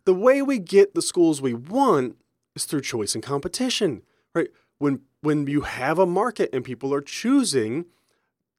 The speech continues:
then businesses get better, they improve, and a new place opens because it fits the need. We had a lot of truckers in our area, so that's why they needed it. But, but, you know,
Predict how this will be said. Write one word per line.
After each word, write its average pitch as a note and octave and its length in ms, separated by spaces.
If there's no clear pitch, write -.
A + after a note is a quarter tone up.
then B3 440
businesses D#3 640
get F3+ 240
better, F3 320
they C#3 180
improve, F3 460
and C#3 100
a C3 60
new C#3 300
place F3 360
opens E3+ 360
because C3 320
it - 160
fits - 400
the D#3 120
need. D#3 800
We C3+ 80
had C#3+ 60
a - 20
lot F#2+ 160
of F#2+ 60
truckers G2+ 320
in F#2+ 80
our F2+ 140
area, F2+ 200
so G#2+ 120
that's G2+ 180
why F#2 140
they G2 120
needed A#2 320
it. A2+ 160
But, D#3+ 220
but, G3+ 180
you A3 140
know, C3+ 60